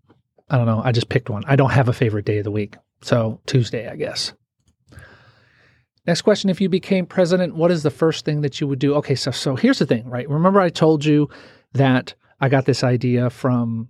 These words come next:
James Kennison and his Gospel of Kennison podcast. These are some of the same questions. So this conversation starters where it says random questions, I don't think they're as random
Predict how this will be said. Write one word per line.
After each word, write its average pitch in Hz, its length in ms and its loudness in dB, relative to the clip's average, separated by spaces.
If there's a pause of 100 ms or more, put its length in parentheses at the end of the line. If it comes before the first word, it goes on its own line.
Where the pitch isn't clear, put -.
(140)
James 127 260 -2
Kennison 131 460 -4
and 131 80 -8
his 113 140 -8
Gospel 113 420 -6
of 110 60 -10
Kennison 117 380 -4
podcast. 117 480 -10 (320)
These 311 120 4
are 359 80 4
some 233 200 2
of 160 40 0
the 139 60 0
same 143 340 -2
questions. - 640 -8 (320)
So 165 320 2
this 220 140 0
conversation 247 640 0
starters 214 420 2
where 156 120 2
it - 40 -2
says 127 240 -2
random 147 340 -2
questions, 156 520 -4
I 196 80 2
don't 349 160 0
think 339 240 -4
they're 175 220 2
as 123 100 0
random 127 680 -2